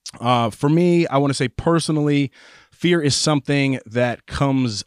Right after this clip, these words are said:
about, I guess, by our experiences. I don't think we're born with fear. I don't think we're born with courage, right? I think things happen to us that then make us fearful. And that could be us seeing something in our own life,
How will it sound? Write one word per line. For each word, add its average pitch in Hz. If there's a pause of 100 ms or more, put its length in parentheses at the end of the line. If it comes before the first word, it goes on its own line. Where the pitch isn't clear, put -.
about, 120
I 110
guess, 110
by 113
our 107
experiences. 135 (240)
I 110
don't 135
think 139
we're 113
born 127
with 117
fear. 160
I 104
don't 104
think 110
we're 110
born 113
with 113 (380)
courage, 87
right? 104
I 104
think 120
things 117
happen 151
to 98
us 98 (300)
that 107
then 110
make 113
us -
fearful. 139
And 110
that 117
could 120
be 117
us 117
seeing 139
something 139
in 113
our 101
own 101
life, 160